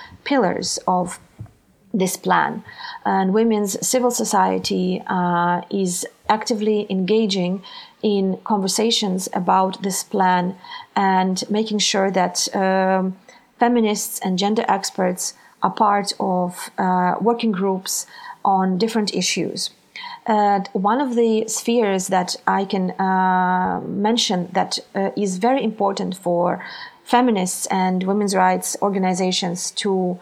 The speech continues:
um, address in post-war recovery is infrastructure related to reproductive work, more specifically. Uh, for example,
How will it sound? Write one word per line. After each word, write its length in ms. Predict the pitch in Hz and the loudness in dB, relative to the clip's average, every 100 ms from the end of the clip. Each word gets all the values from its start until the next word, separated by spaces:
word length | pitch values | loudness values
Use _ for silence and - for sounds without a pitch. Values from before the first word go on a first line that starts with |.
| - - - - | -12 -20 -12 -4
um, 840 | 208 196 190 185 185 185 180 - - _ _ _ _ _ _ - | 0 2 4 4 2 0 -2 -6 -14 _ _ _ _ _ _ -4
address 680 | 190 185 247 175 180 - - | 0 4 4 4 0 -6 -4
in 160 | 190 185 | -2 0
post-war 360 | 202 190 190 | 0 0 0
recovery 560 | 180 180 185 175 175 185 - - - | -2 0 0 0 -2 -4 -10 -20 -6
is 180 | 233 233 | -2 0
infrastructure 920 | 226 247 214 185 - - - - - - | 0 0 0 0 0 -2 -2 -4 -4 -6
related 720 | 190 190 202 226 226 220 - | -2 0 2 0 -2 -4 -6
to 640 | - 220 214 214 214 202 196 | -4 0 0 2 0 -2 -4
reproductive 720 | - 226 233 214 185 - 220 - | -2 0 2 2 2 -2 -6 0
work, 320 | 240 196 - - | 0 0 -4 -4
more 100 | 208 | -2
specifically. 720 | 202 202 190 190 - - - - _ _ - - - - | -2 -4 -6 -6 -6 -6 -8 -14 _ _ -14 -14 -18 -4
Uh, 400 | 214 214 214 214 | 0 4 4 2
for 160 | 185 202 | 0 -2
example, 640 | 202 233 254 254 226 220 | 2 2 4 2 2 0